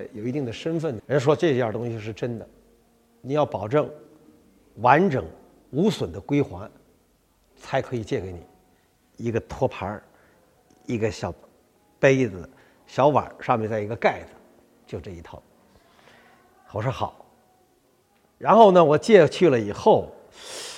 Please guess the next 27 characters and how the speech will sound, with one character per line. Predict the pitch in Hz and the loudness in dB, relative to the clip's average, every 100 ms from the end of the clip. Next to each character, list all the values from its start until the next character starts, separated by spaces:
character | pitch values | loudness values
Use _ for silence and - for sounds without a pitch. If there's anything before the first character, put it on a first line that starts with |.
| - _ _ - | -20 _ _ -8
我 | 113 | -2
就 | 139 131 | 2 2
注 | 113 - | 0 2
意 | 170 131 | 2 2
欣 | - 208 | 4 6
赏 | 170 104 | 6 0
它， | - - - _ - | -10 -16 -20 _ -20
所 | - 190 294 | -12 2 6
有 | 294 | 8
的 | 170 175 | 8 6
东 | 220 226 | 4 0
西 | 175 131 107 - _ | 0 -4 -6 -20 _
啊， | - - - | -20 -20 -20
做 | - 151 | -16 -14
得 | 101 | -14
那 | 139 | -18
么 | 131 113 - _ _ _ - | -18 -18 -20 _ _ _ -16
考 | - 120 - | -4 -4 -4
究， | 107 117 - _ - - _ _ _ _ | -12 -14 -14 _ -20 -20 _ _ _ _
这 | 135 | -6
就 | 123 113 | -4 -4
是 | 120 110 | -6 -6
染 | 117 107 107 | -4 -4 -4
上 | 127 | -6
了， | 113 - - _ - | -6 -16 -20 _ -10
这 | 131 | -6
就 | 127 | -2